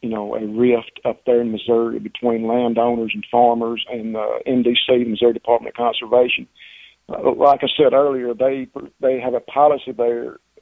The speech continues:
generally speaking, on Corps land, on M D C land, and it looks like it's heading this way in the Mark Twain, where you can't hunt,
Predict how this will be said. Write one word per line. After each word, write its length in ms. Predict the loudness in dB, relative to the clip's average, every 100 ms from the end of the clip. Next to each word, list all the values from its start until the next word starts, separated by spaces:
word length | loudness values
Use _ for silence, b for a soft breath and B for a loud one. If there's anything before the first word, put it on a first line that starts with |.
| -20 -8
generally 340 | 0 2 2 2
speaking, 280 | 0 2
on 140 | 0 -2
Corps 320 | 2 4 4
land, 360 | 2 0 -4 -4
on 260 | -2 -2
M 180 | -2 0
D 120 | -2 0
C 180 | 0 2
land, 380 | 0 -2 -4 -4
and 160 | -6 b b b
it 80 | 0
looks 240 | 2 4 2
like 160 | 0
it's 120 | -2 -2
heading 220 | 0 0
this 140 | -4
way 160 | 0 2
in 60 | 2
the 60 |
Mark 280 | 2 2 0
Twain, 360 | -2 0 0 0
where 180 | -2
you 220 | -2 -6 -4
can't 340 | 0 0 0
hunt, 320 | 0 0 0